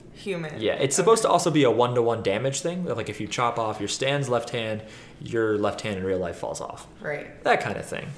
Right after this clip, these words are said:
Speaker 2: This is also sometimes violated, <laughs> but it
Speaker 1: Well, I mean,
Speaker 2: Shh.
Speaker 1: yeah, if you, okay.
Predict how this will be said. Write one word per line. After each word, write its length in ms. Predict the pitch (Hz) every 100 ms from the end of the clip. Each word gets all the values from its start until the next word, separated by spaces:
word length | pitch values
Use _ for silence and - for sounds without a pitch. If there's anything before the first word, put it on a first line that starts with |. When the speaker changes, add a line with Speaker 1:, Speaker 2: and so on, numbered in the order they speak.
| - - - - -
Speaker 2:
This 160 | 175
is 100 | 214
also 340 | 196 170 170 156
sometimes 460 | - 131 127 110
violated, 480 | 104 92 90 95 - - -
<laughs> 160 | -
but 280 | 214 - -
it 220 | - -
Speaker 1:
Well, 140 | 220 214
I 80 |
mean, 240 | 214 220 208
Speaker 2:
Shh. 560 | 196 196 196 - - 190
Speaker 1:
yeah, 240 | 156 - -
if 120 | 196 214
you, 300 | 208 196 190 -
okay. 180 | 175